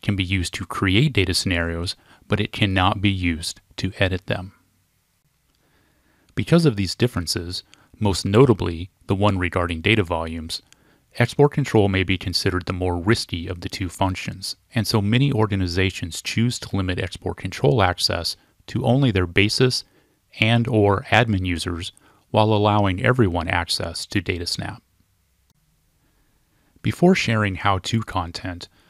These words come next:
there are two terms that warrant some attention: export I D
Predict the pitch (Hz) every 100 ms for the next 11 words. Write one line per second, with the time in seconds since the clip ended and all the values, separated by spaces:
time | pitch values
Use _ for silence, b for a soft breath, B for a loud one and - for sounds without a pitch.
0 | b - 107 98 - 170 180 - 104 92
1 | 92 - - 101 98 95 92 - 92 95
2 | - 95 - 87 87 _ b b b b
3 | b - 104 - - 131 135 135 113 95
4 | 90 90